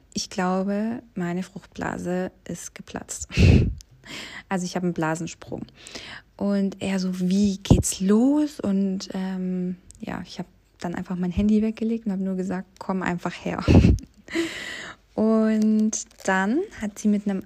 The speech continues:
anderen Test, das sah dann wirklich aus wie so ein Schwangerschaftstest und war auch vom, äh, System so. Bei dem anderen war das irgendwie mit Farben, dunkelblau und dunkelgrün irgendwie.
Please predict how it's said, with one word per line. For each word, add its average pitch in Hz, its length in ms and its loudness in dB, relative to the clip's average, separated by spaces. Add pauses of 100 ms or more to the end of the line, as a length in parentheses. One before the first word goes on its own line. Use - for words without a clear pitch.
(100)
anderen 214 380 0
Test, - 540 -4
das 196 160 -2
sah - 80 -2
dann 190 240 -2
wirklich 190 360 -6
aus 185 260 -8
wie 185 60 -4
so 185 80 -4
ein 185 120 -4
Schwangerschaftstest 220 920 -6
und 185 200 -4
war 180 120 -4
auch 185 100 -10
vom, 180 480 -4
äh, 175 240 -6
System 220 640 0
so. 220 180 0
Bei 208 140 -2
dem 180 180 -2
anderen 202 280 0
war 175 100 -2
das 170 160 -6
irgendwie 185 300 0
mit 165 160 -2
Farben, 202 640 -2
dunkelblau 196 640 -2
und 185 220 -4
dunkelgrün 202 640 -2
irgendwie. 214 480 0